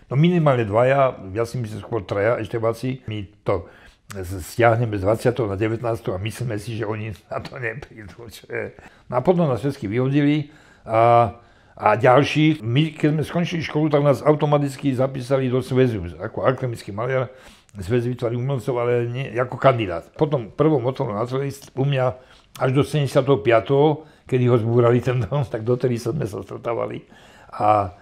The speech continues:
a vedeli o tom aj fízli a tak ďalej, ale to ešte nechali,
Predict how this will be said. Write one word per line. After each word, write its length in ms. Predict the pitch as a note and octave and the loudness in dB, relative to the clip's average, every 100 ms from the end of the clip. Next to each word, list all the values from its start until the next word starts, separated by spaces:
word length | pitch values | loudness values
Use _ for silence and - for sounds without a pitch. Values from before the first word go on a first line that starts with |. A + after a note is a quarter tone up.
| - _ - | -20 _ -10
a 320 | - G2+ G#2+ | 0 2 4
vedeli 320 | A2 E3+ E3 | 4 6 8
o 160 | C#3+ B2+ | 8 4
tom 160 | B2 A2 | 4 4
aj 160 | G#2+ | 2
fízli 400 | G#2 B2+ B2 B2+ | 2 0 2 4
a 80 | A#2 | 2
tak 160 | - G#2 | 2 0
ďalej, 340 | G#2 A2+ A#2+ A#2+ | 2 4 4 6
ale 200 | A#2+ A2+ G2+ - - _ | 6 6 2 -6 -20 _
to 80 | C3 | -2
ešte 320 | C3 - C3+ | -2 0 -2
nechali, 560 | A#2+ B2+ C3+ C3 A#2+ G#2+ | 0 0 2 2 0 -4